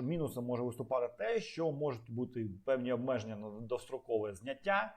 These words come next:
е, де, грошей, ваших грошей з рахунку, так. Також може бути мінусом те, що банк може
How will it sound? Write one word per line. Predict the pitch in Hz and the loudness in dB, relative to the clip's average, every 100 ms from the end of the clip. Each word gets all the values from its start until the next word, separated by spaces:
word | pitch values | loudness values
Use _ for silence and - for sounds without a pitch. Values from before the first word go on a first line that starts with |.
| - | -12
е, | 123 135 135 131 131 123 120 131 143 147 135 | -6 -2 0 2 2 0 -6 -12 -12 -8 -6
де, | 104 135 180 147 120 | -2 -2 -2 -2 -2
грошей, | 127 156 - 147 123 | 0 -2 0 0 2
ваших | 139 127 113 | 0 -2 -8
грошей | 120 - 123 117 | -10 -4 -2 0
з | 98 | -2
рахунку, | 120 127 120 110 | -4 -4 -6 -6
так. | 101 123 127 - - - - - - | -4 -2 -2 -6 -14 -18 -16 -16 0
Також | 151 156 208 123 | 0 6 6 6
може | 156 175 139 | 2 2 2
бути | 131 175 151 | 2 2 2
мінусом | 147 170 139 131 | 0 -2 -6 -2
те, | 160 175 | 2 2
що | - 131 | 0 -4
банк | 110 160 165 135 107 | 2 4 4 2 -2
може | 127 165 135 139 | -2 -2 0 -2